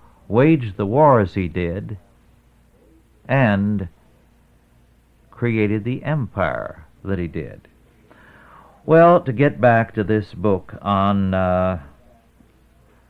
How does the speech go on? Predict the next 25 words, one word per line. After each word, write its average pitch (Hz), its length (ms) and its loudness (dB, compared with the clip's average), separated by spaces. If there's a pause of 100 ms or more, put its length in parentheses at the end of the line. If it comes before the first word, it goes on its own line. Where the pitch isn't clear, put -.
(920)
De 117 120 -4
Sales, 87 580 -2 (720)
uh, - 300 -18 (240)
one 143 240 0
of 139 100 0
the 110 200 0
interesting 107 600 -4
things, 95 360 -4
by 87 220 -4
the 82 80 -8
way, 98 520 -6
is 123 480 -4
that, 101 380 -4
uh, 92 540 0 (1600)
as 143 320 2
he 135 140 -2
deals 101 560 -2
with 95 260 -4 (800)
La 98 120 -6
Salle, 87 680 -4
the - 80 -10
Chevalier 92 560 -2
de 87 200 -6
La 82 200 -8
Salle, 85 600 -8